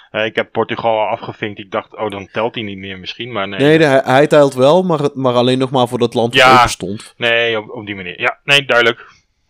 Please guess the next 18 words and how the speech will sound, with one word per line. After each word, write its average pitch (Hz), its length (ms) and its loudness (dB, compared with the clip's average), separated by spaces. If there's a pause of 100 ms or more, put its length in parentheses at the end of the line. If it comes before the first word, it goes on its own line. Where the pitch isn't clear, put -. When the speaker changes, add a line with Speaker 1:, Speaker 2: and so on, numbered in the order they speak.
(460)
Speaker 2:
En 120 120 -6
de, 113 220 -6
ja, 135 220 0
de 92 100 -6
tofste - 300 -4
speler 113 420 -2
blijft 113 340 -2
Cameroen 113 480 -2
Habibullah. 107 840 0
Die 104 640 -6
heb 113 160 -4
ik 107 100 -6
afgestreept - 560 -6
voor - 160 -8
Canada, 123 440 0
Oezbekistan 113 760 -2
en 127 160 -6
Afghanistan. 120 800 -4